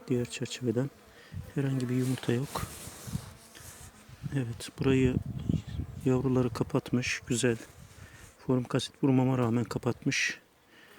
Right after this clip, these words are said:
Dezenfektan ikisini bir vurmama rağmen kapatmış. Yani, e, yavrulara etki etmemiş, zarar vermemiş. Zarar verseydi kapatamazdı.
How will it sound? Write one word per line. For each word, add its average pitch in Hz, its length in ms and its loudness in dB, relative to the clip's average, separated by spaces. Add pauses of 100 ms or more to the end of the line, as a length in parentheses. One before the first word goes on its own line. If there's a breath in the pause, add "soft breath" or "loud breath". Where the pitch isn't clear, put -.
(260 loud breath)
Dezenfektan 127 560 2
ikisini 127 380 4
bir 131 100 4
vurmama 123 420 0
rağmen 123 260 2 (200)
kapatmış. - 640 -2
Yani, 127 300 6 (1200 loud breath)
e, 127 60 0
yavrulara 127 840 4 (1120 loud breath)
etki - 360 0
etmemiş, - 680 2 (100)
zarar 131 400 2
vermemiş. 113 560 2 (120)
Zarar 135 300 0
verseydi 131 360 2
kapatamazdı. - 680 4